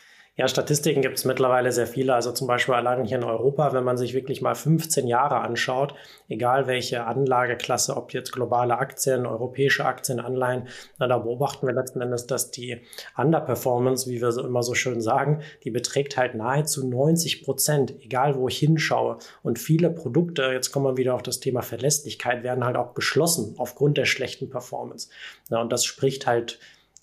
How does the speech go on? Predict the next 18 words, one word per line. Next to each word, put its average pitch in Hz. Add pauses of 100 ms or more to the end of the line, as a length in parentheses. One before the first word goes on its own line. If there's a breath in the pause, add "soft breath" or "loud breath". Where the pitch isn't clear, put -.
(140)
für 165
Indexstrategien 151
und 120
deswegen 123
sind 139
die 208
gerade 135
so 127
beliebt. 135
Und 127
um 123
nochmal 120
auf 123
das 117
Thema 117
Kosten 131
zu 147
sprechen, 139